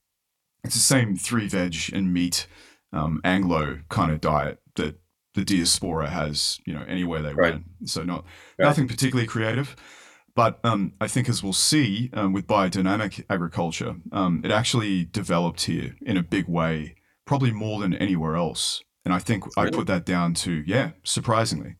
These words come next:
Speaker 1: Um, and I, I put that down to the fact that our soil is terrible, um, absolutely terrible.
Speaker 2: Is
Speaker 1: We
Speaker 2: it?
Speaker 1: have topsoil, barely any, um, barely any, like, really good agricultural land.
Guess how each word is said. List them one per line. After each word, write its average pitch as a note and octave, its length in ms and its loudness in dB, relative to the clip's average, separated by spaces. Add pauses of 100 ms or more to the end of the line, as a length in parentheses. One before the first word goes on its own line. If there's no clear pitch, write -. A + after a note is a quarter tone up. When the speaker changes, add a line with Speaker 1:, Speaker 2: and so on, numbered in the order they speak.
(160)
Speaker 1:
Um, E2 400 4 (1200)
and A#2+ 80 4
I, A#2 200 6
I B2+ 60 4
put - 180 0
that G2+ 140 0
down F2+ 240 0
to F#2+ 180 -2
the E2+ 40 -6
fact E2 340 -2
that - 180 -6
our F2 140 0
soil G2+ 460 2
is D#2+ 300 -2
terrible, E2+ 480 -2 (260)
um, C#2 260 0
absolutely E2+ 440 0
terrible. E2+ 460 -6 (500)
Speaker 2:
Is - 140 2
Speaker 1:
We - 60 6
Speaker 2:
it? F3+ 40 2
Speaker 1:
have - 160 -6 (520)
topsoil, C3 580 2
barely G#2 480 2
any, F#2 260 0 (160)
um, F2 400 0 (180)
barely G#2+ 360 2
any, F2+ 320 0
like, F2 260 -2
really G2+ 220 -2
good F#2 180 -2
agricultural F#2+ 760 -2
land. G2 380 2